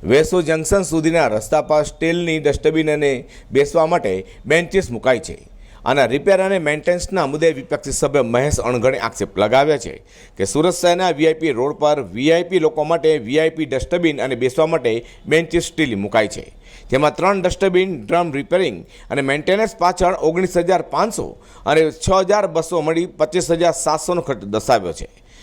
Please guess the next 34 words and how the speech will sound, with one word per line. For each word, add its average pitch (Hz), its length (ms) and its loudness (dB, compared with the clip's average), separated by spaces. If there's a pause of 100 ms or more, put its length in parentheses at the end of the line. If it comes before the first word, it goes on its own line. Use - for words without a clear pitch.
(240)
હાલમાં 175 440 2
પાંચ 190 360 0
છ - 180 -4
વર્ષ 185 280 0
જૂના 175 300 0
કામો 156 320 0
પણ 165 240 -2
મંજૂરી 151 380 0
માટે 151 180 0
આવતા 127 320 0
પ્રશ્નો 135 260 -4
ઊભા 123 240 0
થઈ 101 100 0
રહ્યા 101 260 2
છે, - 120 -6 (380)
જેમાં 104 260 2
વર્ષ 107 220 -2
બે 113 120 6
હજાર 113 180 2
સત્તરમાં 113 600 0 (260)
પી 151 180 2
એમ 185 120 2
સુરત 170 280 -2
આવ્યા 151 320 0
હતા 180 120 0
ત્યારે 175 300 -2
પંદર 180 300 0 (100)
લાખ 160 220 0
રૂપિયાના 175 380 -2
ખર્ચે 170 340 0
મેટલ 151 220 2
ગ્રાઉન્ડિંગ 143 440 -2
કરાયું 135 280 2
હતું, 101 180 -10